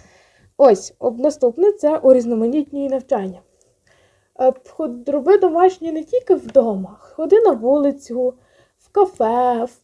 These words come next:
парк, е, піди елементарно на кухню, сядь замість свого робочого місця.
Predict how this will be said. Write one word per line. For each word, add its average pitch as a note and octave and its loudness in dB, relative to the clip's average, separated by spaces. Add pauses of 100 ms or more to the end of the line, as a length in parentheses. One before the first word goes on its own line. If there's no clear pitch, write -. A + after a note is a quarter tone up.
парк, C4 2
е, A#3 -2 (300)
піди C#4+ -2
елементарно D4 0
на D4+ -2
кухню, D4 -4
сядь E4 0
замість B3 0
свого C#4 0
робочого A3+ -8
місця. G#3 -8